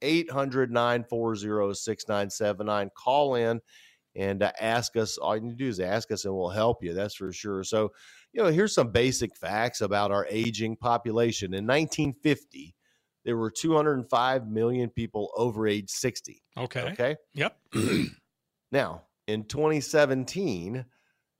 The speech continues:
Speaker 1: there were almost a billion people
Speaker 2: <laughs>
Speaker 1: age
Speaker 2: Oh
Speaker 1: sixty
Speaker 2: my
Speaker 1: and over.
Speaker 2: gosh. No
Speaker 1: Yeah.
Speaker 2: wonder Social Security's feeling the pinch.
Speaker 1: That's right. Eh, that's nearly a fivefold increase.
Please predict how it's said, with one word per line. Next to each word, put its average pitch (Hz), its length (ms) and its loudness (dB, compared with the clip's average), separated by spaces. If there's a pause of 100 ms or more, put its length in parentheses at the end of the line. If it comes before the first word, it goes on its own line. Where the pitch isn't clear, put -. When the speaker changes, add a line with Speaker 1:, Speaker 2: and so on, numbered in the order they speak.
Speaker 1:
there 117 540 4
were 113 240 2
almost 117 600 2
a 107 120 -4
billion 127 560 4
people 95 420 -4
Speaker 2:
<laughs> - 40 2
Speaker 1:
age 92 120 -6
Speaker 2:
Oh - 60 4
Speaker 1:
sixty 107 480 -2
Speaker 2:
my - 180 -2
Speaker 1:
and 92 140 -8
over. 87 100 -2
Speaker 2:
gosh. 92 600 0 (400)
No 196 120 0
Speaker 1:
Yeah. 208 60 2
Speaker 2:
wonder 254 260 4
Social 185 360 2
Security's 185 540 0
feeling 170 260 0
the 143 60 -2
pinch. 135 420 -2 (300)
Speaker 1:
That's 117 240 -4
right. 147 360 0 (580)
Eh, 117 120 -4 (100)
that's 151 280 2
nearly 147 280 6
a 110 60 4
fivefold 120 600 2
increase. 101 480 -4